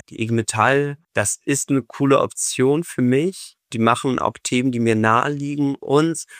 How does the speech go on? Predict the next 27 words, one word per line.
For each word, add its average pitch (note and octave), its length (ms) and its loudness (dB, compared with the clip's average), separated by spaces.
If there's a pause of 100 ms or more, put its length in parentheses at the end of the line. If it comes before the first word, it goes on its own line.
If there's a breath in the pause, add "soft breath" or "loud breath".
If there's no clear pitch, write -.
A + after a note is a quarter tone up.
(240 loud breath)
wir A#2+ 240 0
in A#2+ 160 0
der A2+ 120 0
I A#2 60 -4
G A#2 60 -2
Metall A2+ 340 0
haben A2+ 240 0
nun B2+ 120 0
mal A#2+ 100 0
die, - 120 -10
auch A2+ 120 -4
die A#2 100 -8
Struktur A#2 380 -8
mit A#2 120 0
dieser A2+ 300 0
Studierendenarbeit. G#2 960 -2
Also A2+ 320 -6
meine A#2 240 2
Projektstelle, B2 720 -2
die A2 120 -14
da A#2 220 4
ist, C3 300 -4 (460 loud breath)
ich - 40 -20
glaub, A2+ 160 2
so A#2 340 4
sich - 280 -6
dem A2 480 2